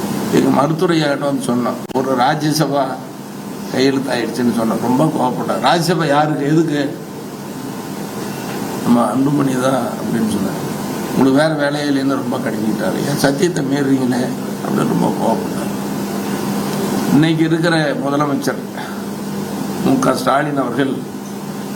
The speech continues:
வெளிநாட்டுக்கு போயிட்டார். அந்த பேச்சுவார்த்தை பத்து நாள் கழிச்சு வந்தார். ரொம்ப இப்போ கைபேசியில பேசி என் மேல ரொம்ப கோவப்பட்டாரு. "பெரிய கூட்டணி உருவாக்குன்னு நினைக்கிறேன், இப்படியெல்லாம் பேசி கையெழுத்து வாங்கிட்டு போயிட்டீங்களே எங்க அப்பா கிட்ட," ரொம்ப கோவப்பட்டார். இது ஏன் சொல்ல வரேன்னா,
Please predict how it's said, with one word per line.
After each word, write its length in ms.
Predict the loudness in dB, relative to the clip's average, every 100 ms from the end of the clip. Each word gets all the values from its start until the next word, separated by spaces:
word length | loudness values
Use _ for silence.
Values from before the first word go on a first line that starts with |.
| 0
வெளிநாட்டுக்கு 640 | 2 4 4 4 2 0
போயிட்டார். 220 | 0 0
அந்த 160 | 0 -2
பேச்சுவார்த்தை 720 | -2 -2 0 0 0 -8 -10 -6
பத்து 240 | -4 0 2
நாள் 160 | 2
கழிச்சு 320 | 2 -2 0
வந்தார். 300 | 0 0 -2 -4 -6 -6 -2
ரொம்ப 300 | 2 4 2
இப்போ 420 | 0 0 0 -2
கைபேசியில 540 | 0 0 2 2 2 2
பேசி 220 | 0 2
என் 480 | 0 0 -6 -6 0
மேல 180 | 2 2
ரொம்ப 240 | 0 0
கோவப்பட்டாரு. 640 | 0 0 0 -2 -4 -4 -6 -10 -10 -10 -8 -8 -8 -6 -6 -6 0
"பெரிய 280 | 2 4 4
கூட்டணி 300 | 4 2 2
உருவாக்குன்னு 380 | 4 4 2 2
நினைக்கிறேன், 420 | 0 0 0 0
இப்படியெல்லாம் 480 | 2 2 2 2 2
பேசி 300 | 2 2 2
கையெழுத்து 360 | 2 2 2 2
வாங்கிட்டு 240 | 0 -2
போயிட்டீங்களே 300 | 0 2 2
எங்க 140 | 2
அப்பா 160 | 0 0
கிட்ட," 220 | 0 0 -2 -2 -4 -4 0 2 2
ரொம்ப 160 | 2
கோவப்பட்டார். 800 | 0 0 -2 -2 -2 -2 -2 0
இது 120 | 4
ஏன் 180 | 4 4
சொல்ல 220 | 2 0
வரேன்னா, 500 | 0 0 0 0 0